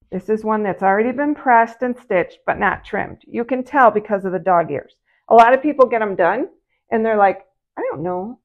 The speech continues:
if I trim these or not." Well, you will, because when they're trimmed, they look like this.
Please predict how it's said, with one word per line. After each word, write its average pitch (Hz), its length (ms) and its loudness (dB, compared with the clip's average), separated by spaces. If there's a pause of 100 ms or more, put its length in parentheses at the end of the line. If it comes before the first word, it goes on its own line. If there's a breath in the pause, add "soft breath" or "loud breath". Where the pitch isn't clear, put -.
(140)
if 220 120 -14
I 240 100 -6
trim 415 300 -4
these 147 220 -8
or 135 100 -10
not." 143 240 -16 (400)
Well, 226 160 2
you 254 200 -6
will, 233 580 2 (420)
because 208 760 -2 (720)
when 247 180 -2
they're 208 140 -4
trimmed, 185 720 -6 (1600)
they 240 100 2
look 196 220 -2
like 135 240 -6
this. - 320 -4